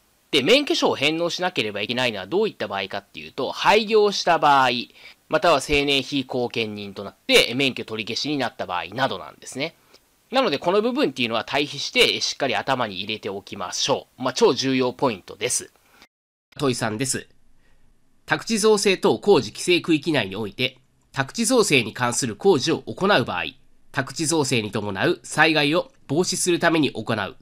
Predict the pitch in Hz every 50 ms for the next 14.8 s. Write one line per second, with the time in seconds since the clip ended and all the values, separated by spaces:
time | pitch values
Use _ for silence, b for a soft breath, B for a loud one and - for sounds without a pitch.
0 | - _ - 202 190 170 131 127 101 104 135 170 214 226 240 240 214 196 - 135
1 | 131 143 165 127 113 123 135 143 139 131 131 151 156 139 - - 127 117 - -
2 | - 131 123 110 - 113 - 127 110 98 - - 151 147 123 - 110 95 92 -
3 | - 120 101 - 95 113 139 - b b b b b b b b b - - 143
4 | 143 143 135 135 131 131 131 127 - 131 123 117 113 107 110 143 147 - - -
5 | - 151 131 131 135 131 127 123 127 135 135 127 - 143 127 110 104 107 101 104
6 | 113 117 - - 120 - - - 127 120 113 127 120 107 110 113 120 123 123 117
7 | - 107 98 101 101 120 131 104 101 104 117 139 143 110 - - - _ - -
8 | - - 117 117 117 113 110 104 113 113 - - 185 - 170 127 117 110 98 95
9 | 92 92 90 82 92 120 110 - - 131 - - _ _ _ _ _ _ _ _
10 | _ _ _ _ _ _ _ _ _ _ _ _ _ - _ _ _ _ _ _
11 | _ _ _ _ _ _ - 139 - 147 - - 165 104 90 98 120 131 - -
12 | - - _ _ _ _ _ _ _ _ _ _ _ _ _ _ _ _ _ _
13 | _ _ _ _ _ _ _ _ _ _ _ - 143 127 - - 120 135 143 139
14 | 135 131 127 127 123 113 123 - - - 117 117 117 - - -